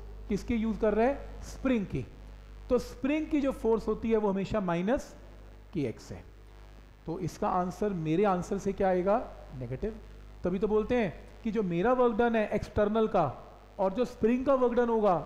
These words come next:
उसमें sign negative का फर्क होगा, जैसे gravity में होता था। मेरा work done और gravitational force का वर्क done हमेशा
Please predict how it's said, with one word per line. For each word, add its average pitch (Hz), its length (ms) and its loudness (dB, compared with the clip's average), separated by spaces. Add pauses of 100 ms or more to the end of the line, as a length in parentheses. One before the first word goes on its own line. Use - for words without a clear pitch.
(120)
उसमें 208 280 -4
sign 202 280 -4
negative 165 380 0
का 190 80 0
फर्क 156 300 -2
होगा, 160 220 0
जैसे 196 200 -2
gravity 165 360 0
में 180 80 -4
होता 156 220 -4
था। 131 200 -4 (400)
मेरा 160 260 2
work 196 220 0
done 226 200 2
और 185 180 -2
gravitational 160 480 0
force 180 240 -2
का 202 80 0
वर्क 175 200 -2
done 190 80 -2
हमेशा 185 320 0